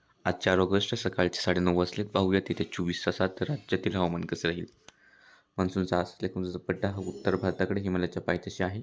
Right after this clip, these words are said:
आणि त्याच्या आसपासच पाऊस हा विशेष करून दिसतोय. राज्यात मात्र आता स्थानिक ढग निर्मिती होऊन काही ठिकाणी गडगडाट होण्याची शक्यता दिसते.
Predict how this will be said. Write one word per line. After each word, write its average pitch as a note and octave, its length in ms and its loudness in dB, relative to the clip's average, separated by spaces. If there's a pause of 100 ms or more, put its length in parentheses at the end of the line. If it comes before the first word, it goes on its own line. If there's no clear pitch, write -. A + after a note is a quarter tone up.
आणि F#2+ 120 -10
त्याच्या F2+ 220 2
आसपासच F2+ 520 -2 (380)
पाऊस F2 300 2
हा F#2 60 4
विशेष F2+ 320 -6
करून F2+ 220 -4
दिसतोय. - 340 -4 (880)
राज्यात F#2+ 420 2
मात्र G#2 240 2
आता G2+ 160 0
स्थानिक G2 480 0
ढग G2 60 2
निर्मिती G2 400 0
होऊन G2 200 -2
काही G2 280 -2
ठिकाणी F#2+ 260 -2
गडगडाट F#2 340 4
होण्याची F#2 220 -4
शक्यता - 380 0
दिसते. F#2 460 -4